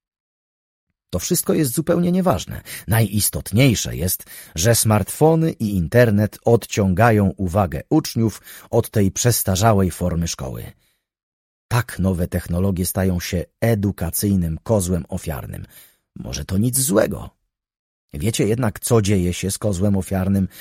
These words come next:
po zakończeniu rytuału? Girard, analizując religijne znaczenie tego mechanizmu, zauważył, że ofiara, po tym jak zostanie uznana za konieczną, jest sakralizowana. Pomyślcie sami,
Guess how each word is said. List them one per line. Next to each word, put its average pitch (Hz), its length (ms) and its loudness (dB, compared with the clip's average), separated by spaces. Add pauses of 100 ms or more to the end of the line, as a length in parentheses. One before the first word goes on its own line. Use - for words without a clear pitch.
(320)
po 101 160 0
zakończeniu 117 640 0
rytuału? 127 580 -2 (680)
Girard, 104 500 0 (520)
analizując 107 720 2
religijne 107 640 2
znaczenie 110 640 0
tego 110 240 2
mechanizmu, 104 580 0
zauważył, 110 640 0
że 104 160 2 (120)
ofiara, 101 720 0
po 98 160 -4
tym 92 120 -2
jak 87 160 0
zostanie 98 440 0
uznana 98 480 2
za 85 140 -2
konieczną, 98 600 0 (340)
jest - 440 0 (160)
sakralizowana. 117 1080 -2 (440)
Pomyślcie 78 580 -6
sami, - 400 -4